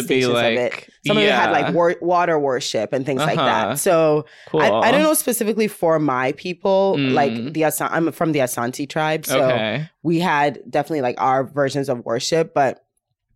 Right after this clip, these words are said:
Speaker 2: I think we were more of the conceptual. We weren't necessarily, like, the,
Speaker 1: Uh-huh,
Speaker 2: the,
Speaker 1: like
Speaker 2: like,
Speaker 1: a
Speaker 2: a
Speaker 1: physical
Speaker 2: tree,
Speaker 1: thing or, like, something you
Speaker 2: physical
Speaker 1: can
Speaker 2: thing.
Speaker 1: point
Speaker 2: Yeah.
Speaker 1: to.
Speaker 2: Yeah, yeah.
Speaker 1: Yeah. It's
Speaker 2: Um,
Speaker 1: interesting, like, how the memory of that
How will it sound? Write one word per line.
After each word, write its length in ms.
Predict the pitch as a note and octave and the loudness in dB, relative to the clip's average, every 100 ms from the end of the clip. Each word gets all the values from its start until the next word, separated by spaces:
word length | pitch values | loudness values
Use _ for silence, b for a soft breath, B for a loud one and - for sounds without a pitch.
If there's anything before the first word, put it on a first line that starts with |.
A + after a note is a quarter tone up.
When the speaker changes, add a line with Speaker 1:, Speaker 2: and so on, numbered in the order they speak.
| _ | _
Speaker 2:
I 40 | A3 | -2
think 160 | C4 G#3+ | 0 2
we 80 | G#3 | 2
were 140 | F3+ | 0
more 420 | D3+ D3 C#3+ C#3+ | 0 0 2 2
of 200 | G#2+ B2+ | 0 -2
the 120 | C3+ | -4
conceptual. 720 | B2 - C3 - G2 - C3 C3 | -4 -6 -6 -6 -6 -4 -2 0
We 120 | C3 | 0
weren't 280 | C3+ C3 - | -2 -4 -6
necessarily, 560 | C3 - C3+ B2+ C3 | -10 -6 -4 -2 -2
like, 320 | G2 G2 G2+ | -4 -6 -6
the, 340 | - F2 A1 - _ _ _ | -4 -2 -2 -6 _ _ _
Speaker 1:
Uh-huh, 320 | C3+ C3+ C3 A2 | -6 -4 -2 0
Speaker 2:
the, 60 | |
Speaker 1:
like 100 | G#2 | 0
Speaker 2:
like, 120 | A#2 A#2+ | 0 0
Speaker 1:
a 180 | A#2 | 0
Speaker 2:
a 40 | A2+ | 0
Speaker 1:
physical 400 | C#3 C3 - - | 0 0 0 2
Speaker 2:
tree, 100 | D3+ | 0
Speaker 1:
thing 140 | B2+ | 0
or, 60 | B2 | 0
like, 120 | D#3+ | 0
something 200 | C#3+ C3 | 0 0
you 60 | B2+ | 0
Speaker 2:
physical 200 | C#3+ B2+ | 0 0
Speaker 1:
can 80 | A#2 | 0
Speaker 2:
thing. 0 | |
Speaker 1:
point 0 | |
Speaker 2:
Yeah. 220 | D#3 A#2 | 0 2
Speaker 1:
to. 300 | A2+ A2+ A#2 | 2 0 0
Speaker 2:
Yeah, 360 | C3 G#3 D#3 A#2+ | 2 2 2 2
yeah. 260 | A2 G#2 E2 | 0 0 0
Speaker 1:
Yeah. 460 | C3 A#2 A2+ A#2 D#3 B D3+ D3 | 0 0 0 -2 -4 B -2 0
It's 100 | B2+ | -2
Speaker 2:
Um, 60 | D#3 | -4
Speaker 1:
interesting, 680 | F3 F#3+ - B2+ A#2+ A#2 | -4 -4 -4 -2 -2 0
like, 500 | A#2 A2+ A2+ - - _ _ _ _ _ _ _ _ | -2 -2 -4 -12 -18 _ _ _ _ _ _ _ _
how 160 | - C3 | -8 -4
the 80 | B2+ | -2
memory 760 | C3 B2+ B2 B2 A#2+ A#2 C3+ D#3 _ _ _ _ | 0 0 0 0 0 0 -2 -6 _ _ _ _
of 280 | B2 A#2 C3 - _ _ | -4 -4 -6 -18 _ _
that 580 | A#2+ A#2 A#2 A2+ A2 G2+ | -8 -4 -2 -2 -4 -6